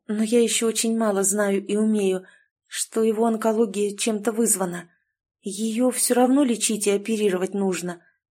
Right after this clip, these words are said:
но и параллельно убирать причину». Сергей не знал, что и ответить.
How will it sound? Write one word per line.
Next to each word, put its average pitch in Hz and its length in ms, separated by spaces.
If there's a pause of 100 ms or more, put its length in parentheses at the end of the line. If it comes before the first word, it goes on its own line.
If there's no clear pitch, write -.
но 196 140
и 196 80
параллельно 208 640
убирать 196 480
причину». 202 640 (800)
Сергей 226 480
не 240 120
знал, 214 280
что 214 240
и 196 80
ответить. 185 600